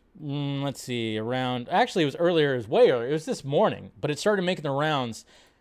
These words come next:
like, uh, probably about a couple hours ago. So this is what it was making the rounds of right here. So they posted this right here. It says, "Raise your hand if you wanted to, wanted more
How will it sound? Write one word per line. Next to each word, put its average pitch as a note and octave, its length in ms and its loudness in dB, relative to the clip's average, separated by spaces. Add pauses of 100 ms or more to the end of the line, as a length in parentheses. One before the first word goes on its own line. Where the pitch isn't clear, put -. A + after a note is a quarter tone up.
(160)
like, A#2+ 300 -4
uh, A#2 320 0
probably F3+ 240 2
about B2+ 180 2
a A#2+ 40 -2
couple C3 260 -2
hours B2 320 0
ago. F2+ 340 -14 (460)
So A#2+ 460 -2 (100)
this F3 240 -4
is E3+ 120 -8
what F3 200 2
it E3 80 4
was C#3 200 0
making C#3+ 300 -4
the B2 80 -4
rounds B2+ 480 -2
of G#2+ 460 2
right G2 240 -4
here. G#2 340 -6 (760)
So - 120 -4
they D#3+ 140 8
posted A#3 400 4
this F#3+ 180 2
right D#3+ 160 6
here. E3 120 4
It C#3+ 80 2
says, A2+ 180 -8
"Raise G#3+ 240 6
your C#4 120 2
hand G3 360 2
if D#3+ 160 -6
you E3 80 0
wanted E3+ 320 -2
to, E3 240 -4
wanted D#3+ 320 -6
more G3 460 -4